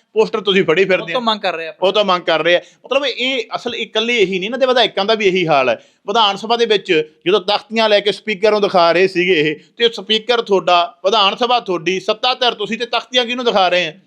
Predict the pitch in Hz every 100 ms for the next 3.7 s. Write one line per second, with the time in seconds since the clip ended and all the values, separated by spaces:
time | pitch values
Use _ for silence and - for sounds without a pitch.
0 | _ 208 208 220 262 269 269 240 233 226
1 | 226 190 214 220 208 196 190 180 175 -
2 | _ _ - 247 185 175 226 254 262 -
3 | 190 220 190 156 139 143